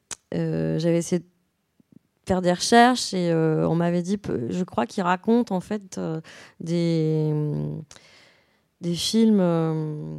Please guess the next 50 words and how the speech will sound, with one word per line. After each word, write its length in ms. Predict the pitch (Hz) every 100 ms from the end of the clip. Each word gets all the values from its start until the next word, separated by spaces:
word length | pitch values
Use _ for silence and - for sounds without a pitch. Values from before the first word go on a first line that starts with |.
| 156
comment 140 | 160
ça 80 | 147
s'appelle, 220 | 156 165
là, 120 | 147 - 143 139 127 _ _ _ _ _ _ _ _ _ - -
euh, 560 | 139 131 123 135 127 50 50 -
des 100 | 151
films 220 | 151 208 180
un 80 |
peu 120 | 156 190
historiques, 760 | - 202 185 202 208 202 -
euh, 200 | 170 156 - - - - - -
et, 880 | 165 165 160 156 151 147 143 147 147
et 60 | 143
en 60 |
fait, 200 | 143 233
quand 100 | -
je 80 | 165
l'ai 60 | 165
rencontré, 400 | 156 - 165 233
il 80 | 208
m'a 80 |
dit, « 140 | 180 190
Ah 100 | 254
non, 140 | 269
non, 140 | 269 277
moi, 240 | 214 226
moi, 180 | 208 220
c'est 160 | 214 175
les 80 |
Bollywood. » 540 | 165 208 214 190 196 170 - - -
Et, 220 | - 175
euh, 560 | 170 170 165 160 156 - - -
et 120 | 170
je, 60 | 165
ça, 300 | 156 175 170
c'est 160 | 160 170
génial, 320 | 170 196 208
en 80 | 170
fait. 300 | - 165 -
Et, 80 | 160 -
et 60 | 175
j'ai 120 | 180
complètement 460 | 220 240 254 247 247
compris 320 | 247 - 254
tout 100 | 247
de 60 | -
suite 140 | 269
parce 180 | 220 -
qu'en 140 | 196
Algérie, 600 | 190 196 190 190 247 302